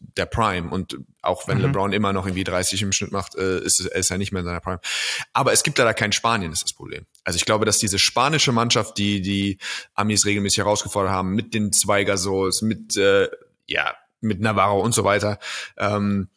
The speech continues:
Speaker 1: dass das noch mal eine Ecke mehr war als das, was wir, auch wenn alle dabei sind in Europa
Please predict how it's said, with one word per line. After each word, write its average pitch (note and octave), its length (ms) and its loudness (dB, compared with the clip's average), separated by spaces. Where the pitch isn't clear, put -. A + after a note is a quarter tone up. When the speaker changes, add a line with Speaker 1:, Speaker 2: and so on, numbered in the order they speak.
Speaker 1:
dass - 180 4
das C3+ 240 4
noch C#3+ 260 2
mal C#3 120 4
eine A#2+ 180 0
Ecke C3 200 0
mehr A2 340 4
war G#2 160 4
als - 180 2
das, - 300 4
was - 240 2
wir, G2 340 4
auch A2 180 2
wenn A2+ 140 2
alle A#2+ 320 4
dabei G#2+ 340 2
sind G2+ 180 -2
in G2+ 140 0
Europa F#2+ 540 -2